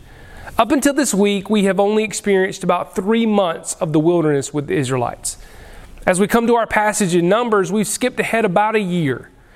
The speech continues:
But we know that God's people would spend forty years in the wilderness.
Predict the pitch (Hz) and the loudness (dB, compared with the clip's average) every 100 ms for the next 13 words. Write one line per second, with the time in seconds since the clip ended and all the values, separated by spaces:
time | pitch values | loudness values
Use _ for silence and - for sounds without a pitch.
0 | - - - - - 214 220 214 226 233 | -20 -20 -20 -20 0 2 4 2 2 2
1 | 220 196 214 220 - 247 247 202 180 180 | 2 0 0 -4 -2 -2 0 0 2 0
2 | - 208 180 - - 269 294 262 175 135 | 0 0 0 -6 -2 2 2 2 0 -2
3 | 127 120 110 127 117 123 120 117 - - | -2 -2 -2 -2 0 0 0 -2 -6 -10